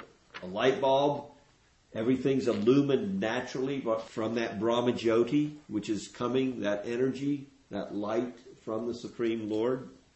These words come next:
And living entities are traveling from one planet to another, but it is not that we, we can go to any planet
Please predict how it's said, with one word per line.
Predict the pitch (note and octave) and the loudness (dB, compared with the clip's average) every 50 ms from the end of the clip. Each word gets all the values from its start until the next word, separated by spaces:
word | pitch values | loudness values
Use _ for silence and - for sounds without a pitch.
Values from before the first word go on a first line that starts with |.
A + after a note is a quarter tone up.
| _ - | _ -6
And | A#2 A2 G#2+ G#2 G#2+ | -4 -4 -2 0 2
living | A2 B2 C3 C3+ C#3 C3 | 4 6 6 6 6 4
entities | C#3 C#3 C3+ C3+ B2 A#2+ B2 A2+ | 4 4 2 0 -4 -6 -4 -2
are | A2+ A2+ | -2 -2
traveling | - - D3+ C3+ C3+ C3 C3 C3+ C3 A#2+ | -2 2 4 6 6 6 4 2 -2 -2
from | - A2+ G2+ G#2+ | -2 -4 0 2
one | A#2 B2 C3+ C3 | 2 2 2 2
planet | - D3 C#3 C3+ B2+ B2 - - | 0 0 2 4 4 2 0 -2
to | - B2+ A2+ | -2 -2 0
another, | A2 A2+ B2+ C3+ C#3+ D3 C#3+ | 2 2 2 4 4 4 4
but | B2+ A2 A2 G#2 | 4 2 0 0
it | G#2+ G#2 G2+ | 0 -2 -2
is | G2+ F#2+ - G#2 | -2 -4 -4 -4
not | G#2 A2+ A#2 C3 C3+ C3 - | -2 0 2 2 0 0 -2
that | - G#2+ G#2+ - A2 G#2 | -2 -2 -2 -4 -6 -2
we, | A#2 C3 C#3+ D3+ D#3 - - - _ _ _ _ - _ _ - | 0 4 4 4 2 0 -8 -16 _ _ _ _ -20 _ _ 2
we | A#2+ C#3 F#3 G3+ | 6 8 8 8
can | - - D3+ C3 | 6 0 0 4
go | B2 B2 A#2+ A#2+ | 4 4 4 4
to | A2+ - - - | 4 2 0 0
any | C#3+ D#3+ E3+ E3+ E3 | 2 4 4 4 4
planet | - - - B2+ A2+ G#2 G2+ G2 G2 G2 G2 - - | 2 0 0 2 2 2 2 2 0 0 -2 -4 -10